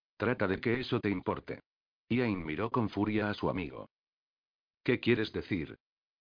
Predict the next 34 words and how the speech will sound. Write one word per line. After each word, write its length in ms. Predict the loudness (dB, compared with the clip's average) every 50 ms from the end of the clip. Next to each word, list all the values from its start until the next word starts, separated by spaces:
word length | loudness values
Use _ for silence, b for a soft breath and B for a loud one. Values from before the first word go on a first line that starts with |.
| _ _ _ _ _ _ _ _ _ -2
"La 140 | 0 2 2
deseas". 560 | 2 0 0 -2 -2 -2 -4 -8 -10 -12 -16 _ _ _ _ _ _ _ _ _ _ _ _ _ _ _ _ _ _ _ _
"¿Cómo 240 | 0 0 2 2 0
diablos 480 | 0 0 2 2 2 2 0 0 0 0
vas 200 | 0 0 0 -2
a 60 | -4
saber 320 | -2 0 2 2 2 2
tú 140 | 0 0 0
lo 120 | 2 0 0
que 140 | 0 0
yo 140 | 0 0 0
deseo?". 440 | -2 -2 -2 2 2 2 2 2 0 -4 _ _ _ _ _ _ _ _ _ _ _ _ _ _ _ -6
Brodick 340 | -4 -2 0 0 0 -2 -2
no 160 | -2 -4 -2
se 160 | 0 0 0
intimidó 500 | 0 0 0 0 0 0 0 0 0 0
ante 240 | 0 0 0 2 2
el 100 | 2 0
furioso 540 | -2 -4 -2 0 2 2 2 2 0 0 2
tono 260 | 2 2 2 0 -2
de 120 | -4 -2
voz 180 | -2 -2 -2 0
de 180 | -2 -2 -2
Ian. 200 | -2 -4 -6 -8 -10 _ _ _ _ _ _ _ _ -2
Los 240 | 0 0 0 2 2
dos 220 | 2 2 2 2
hombres 400 | 0 -2 0 0 -2 -2 0 0
eran 220 | 0 0 0 0 -2
amigos 420 | 0 0 0 0 2 0 0 0
desde 260 | -2 -4 -2 -2 -4
hacía 320 | -4 -2 0 0 0 0 0
muchos 420 | 0 -2 -2 -2 -2 -2 -2 -2
años. 460 | -2 -2 -2 -4 -8 -10 -10 -10 -12 -14 _ _ _ _ _ _ _ _
Además, 560 | -6 -6 -4 -4 -2 -2 -2 -2 -2 -6 -12